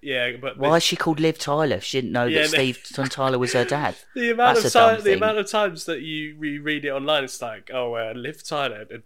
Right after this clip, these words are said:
Speaker 1: didn't realise that her and Steve Tyler were related until on the set of Armageddon." And I was like, y-, A, why would he be on the set?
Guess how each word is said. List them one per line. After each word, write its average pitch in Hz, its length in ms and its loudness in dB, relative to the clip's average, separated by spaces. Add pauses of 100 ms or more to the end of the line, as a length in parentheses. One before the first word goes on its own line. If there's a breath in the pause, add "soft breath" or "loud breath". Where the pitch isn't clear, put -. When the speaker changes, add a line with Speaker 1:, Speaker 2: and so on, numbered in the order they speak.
Speaker 1:
didn't 123 240 -10
realise 120 540 -4
that 113 260 -12 (360)
her 123 260 -2
and 117 100 -12
Steve 135 420 -6
Tyler 107 280 -6
were 107 100 -12
related 110 400 -8
until 110 360 -12
on 120 120 -8
the 127 80 -12
set 123 380 -6
of 120 180 -14
Armageddon." 120 520 -8
And 101 120 -18
I 110 60 -16
was 110 120 -12
like, 113 300 -12
y-, 127 80 -16 (140)
A, 160 200 2
why 143 200 0
would 135 160 -4
he 131 140 -8
be 123 140 -12
on 117 120 -12
the 117 80 -14
set? 107 340 -14